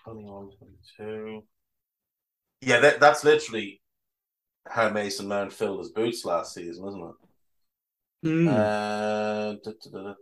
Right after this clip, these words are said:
Speaker 2: I do
Speaker 1: da,
Speaker 2: like Mason Mount. He would,
Speaker 1: they
Speaker 2: like,
Speaker 1: beat
Speaker 2: please
Speaker 1: them
Speaker 2: come to
Speaker 1: s-
Speaker 2: Liverpool. But yeah.
Speaker 1: Yeah, no, I love Mason Mount.
Speaker 2: <laughs>
Speaker 1: But it was three nil at the end of the season at Elland Road. Where was,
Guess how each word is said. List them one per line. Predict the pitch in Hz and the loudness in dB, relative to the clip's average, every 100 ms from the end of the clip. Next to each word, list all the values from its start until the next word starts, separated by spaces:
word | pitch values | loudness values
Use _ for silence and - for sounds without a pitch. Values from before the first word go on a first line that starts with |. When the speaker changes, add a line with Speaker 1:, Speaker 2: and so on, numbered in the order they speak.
| - | -8
Speaker 2:
I | 139 | -2
do | 120 | 0
Speaker 1:
da, | 104 | 0
Speaker 2:
like | 107 - | 0 4
Mason | 127 - 117 | 4 2 -4
Mount. | 107 | -4
He | 127 | -4
would, | 110 104 | -4 -6
Speaker 1:
they | 107 | -10
Speaker 2:
like, | |
Speaker 1:
beat | - 143 - | -10 -10 -2
Speaker 2:
please | 135 | 0
Speaker 1:
them | 110 | 2
Speaker 2:
come | 139 | -2
to | 127 | -2
Speaker 1:
s- | |
Speaker 2:
Liverpool. | 131 160 147 139 _ - - - - | -2 -2 -2 -4 _ -18 -18 -18 -18
But | - | -16
yeah. | 110 | 0
Speaker 1:
Yeah, | 135 127 | 8 8
no, | 135 | 10
I | 143 | 10
love | 139 135 - | 10 8 8
Mason | 113 220 339 - | 8 8 10 8
Mount. | - - 233 165 139 | 8 6 6 2 -2
Speaker 2:
<laughs> | - | -4
Speaker 1:
But | 98 95 _ - - | -6 -6 _ -20 -4
it | 131 | 2
was | 143 135 | 2 2
three | - - 196 240 | -4 4 6 6
nil | 226 208 180 151 | 6 8 8 6
at | 147 | 0
the | 139 143 | 4 6
end | 147 147 | 6 2
of | 131 | -4
the | |
season | - - 117 110 107 98 98 _ _ _ _ _ _ _ _ _ - | -4 -4 -4 -4 -4 -6 -8 _ _ _ _ _ _ _ _ _ 4
at | 123 117 - - _ - | 8 8 6 -14 _ 4
Elland | 120 113 107 104 | 6 6 2 0
Road. | 123 110 90 95 98 - _ _ _ _ _ _ _ _ _ _ _ _ _ - | 2 4 2 -6 -12 -18 _ _ _ _ _ _ _ _ _ _ _ _ _ -14
Where | 170 170 | -10 -8
was, | 151 147 135 - | -8 -10 -10 -14